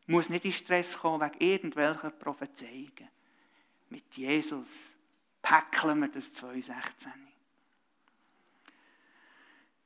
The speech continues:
Ich glaube, all das, was ich jetzt gesagt habe, das kann nicht ohne Auswirkungen bleiben. Das kann nicht ohne Auswirkungen bleiben.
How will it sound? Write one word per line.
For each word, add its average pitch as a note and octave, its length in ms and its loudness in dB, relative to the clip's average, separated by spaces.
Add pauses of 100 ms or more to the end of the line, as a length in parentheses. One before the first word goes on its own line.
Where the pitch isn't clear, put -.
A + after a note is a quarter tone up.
(380)
Ich - 80 -6
glaube, G#3+ 580 12 (1800)
all F#3 300 8
das, G3 180 0
was G3 120 4
ich E3+ 60 2
jetzt F3+ 200 0
gesagt D#3+ 580 -2
habe, E3+ 160 2
das D3 140 -6
kann C#3+ 280 2
nicht F3 240 -6
ohne D3+ 560 2
Auswirkungen C#3+ 800 -8
bleiben. C#3+ 400 -14 (1400)
Das - 180 -10
kann E3 220 2
nicht A#3 180 2
ohne C#3+ 300 4
Auswirkungen C#3+ 600 -4
bleiben. - 320 -10